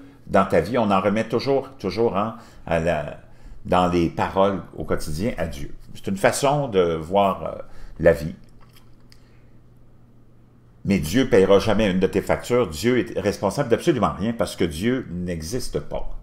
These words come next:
Le Dieu qu'on nous a créé dans les religions organisées, ce Dieu-là qui est responsable de toutes les guerres, de toutes les <laughs> divisions,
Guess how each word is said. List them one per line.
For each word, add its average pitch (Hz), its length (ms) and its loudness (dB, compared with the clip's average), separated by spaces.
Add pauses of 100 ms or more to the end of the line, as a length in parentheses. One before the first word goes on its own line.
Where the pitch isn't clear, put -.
(560)
Le 85 160 4
Dieu 85 340 0
qu'on 101 160 0
nous 87 220 0
a - 20 8
créé 90 460 2
dans 92 160 0
les 82 160 0
religions 87 400 -2
organisées, 82 680 -4 (580)
ce - 200 -2
Dieu-là 92 600 6
qui - 120 -8
est 87 60 4
responsable 90 540 0
de 78 80 -2
toutes - 220 -4
les 90 200 2
guerres, 104 340 2
de 85 80 -2
toutes - 220 -6
les 101 100 0
<laughs> - 20 0
divisions, 76 540 -4